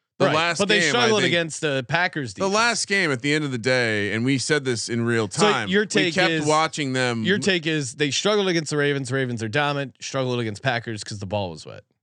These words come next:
Speaker 1: But I don't know how much they struggled, the, other than, like, they still won the game. They still had a number of longer drives.
Speaker 2: Yeah, I
Speaker 1: Uh,
Speaker 2: guess
Speaker 1: were
Speaker 2: just
Speaker 1: they
Speaker 2: eye test, it felt like the Packers shoulda won that game.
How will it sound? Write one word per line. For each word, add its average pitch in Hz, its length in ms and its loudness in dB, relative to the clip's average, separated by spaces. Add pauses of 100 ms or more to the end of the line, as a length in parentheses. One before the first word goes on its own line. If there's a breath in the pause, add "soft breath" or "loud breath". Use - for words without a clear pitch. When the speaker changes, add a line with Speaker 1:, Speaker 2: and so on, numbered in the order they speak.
(1200)
Speaker 1:
But 175 100 2
I 208 100 2
don't 233 180 0
know 190 160 2
how 180 120 2
much 175 260 -2
they 127 140 0
struggled, 107 840 -2 (140)
the, 107 220 -4
other 127 260 4
than, 117 240 0
like, 113 280 -2 (280)
they 131 120 0
still 190 280 2
won 170 180 2
the 131 100 0
game. 104 360 0
They 113 120 0
still 156 260 0
had 151 140 2
a 127 80 -2
number 123 360 0
of 104 140 -2
longer 107 480 0
drives. 85 800 -4 (220)
Speaker 2:
Yeah, 185 200 4
I 180 60 2
Speaker 1:
Uh, - 40 0
Speaker 2:
guess 247 80 2
Speaker 1:
were 131 60 2
Speaker 2:
just 131 200 2
Speaker 1:
they 147 60 -6
Speaker 2:
eye 147 220 0
test, 131 300 -4
it 123 60 -4
felt 147 280 -2
like 127 280 -2
the 120 100 -8
Packers 127 420 -4
shoulda 127 260 -2
won 107 180 -4
that 85 200 -8
game. 95 300 -14